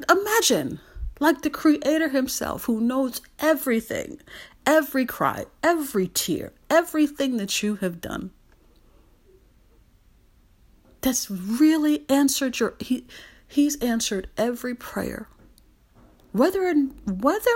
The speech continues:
or not you want to admit that, whether or not,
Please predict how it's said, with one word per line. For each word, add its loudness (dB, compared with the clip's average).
or 2
not -4
you 2
want -4
to -2
admit -4
that, -8
whether 2
or -2
not, 0